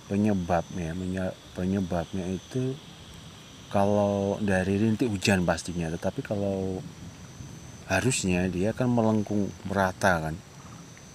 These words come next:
yang pelangi itu. Tapi itu hanya sepotong, ya, dari satu spot itu aja. Tetapi dia ini berpindah juga. Tadi posisinya ada di atas, sekarang ada di agak turun, mengikuti arah matahari.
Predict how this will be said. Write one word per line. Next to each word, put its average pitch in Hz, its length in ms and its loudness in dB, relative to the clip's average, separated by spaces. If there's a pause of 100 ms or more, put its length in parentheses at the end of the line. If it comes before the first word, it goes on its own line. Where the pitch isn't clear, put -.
(240)
yang 85 80 -4 (480)
pelangi 87 560 0
itu. 78 160 -8 (480)
Tapi 107 320 -2
itu 107 160 -4
hanya 90 240 -2
sepotong, 95 640 -2
ya, 85 80 0
dari 82 240 -4
satu 87 240 -6
spot - 400 -6
itu 92 160 -8
aja. 90 160 -6 (480)
Tetapi 127 320 6
dia 123 160 10
ini 156 160 8
berpindah 104 560 6
juga. 82 240 -6 (720)
Tadi 87 160 0
posisinya 107 800 4
ada 92 160 2
di 92 80 2
atas, 85 480 -2
sekarang 95 400 -2
ada 90 320 -2
di 85 400 -2 (560)
agak - 320 -2
turun, 87 320 -2 (320)
mengikuti 98 480 0
arah 92 240 0
matahari. 92 560 -4